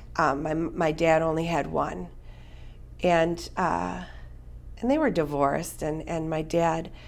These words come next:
lived in Forest Park, and my mom was in the hood, we called it, you know?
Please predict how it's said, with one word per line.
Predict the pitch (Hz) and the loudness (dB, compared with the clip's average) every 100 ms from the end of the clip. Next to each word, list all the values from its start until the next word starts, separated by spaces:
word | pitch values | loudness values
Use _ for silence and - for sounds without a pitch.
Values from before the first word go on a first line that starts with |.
| - - - | -14 -14 -6
lived | - 185 180 | 0 0 2
in | 190 | 0
Forest | 185 180 190 - | 2 4 2 4
Park, | 190 208 - | 4 4 2
and | - | -2
my | 69 - | 0 2
mom | 165 175 185 | 6 6 6
was | 185 185 | 2 2
in | 180 185 | 0 2
the | |
hood, | 196 175 135 - | 4 4 2 0
we | 147 | -4
called | - 147 147 - | 0 0 2 -2
it, | - - | -6 -4
you | 170 | -4
know? | 170 170 | -2 -2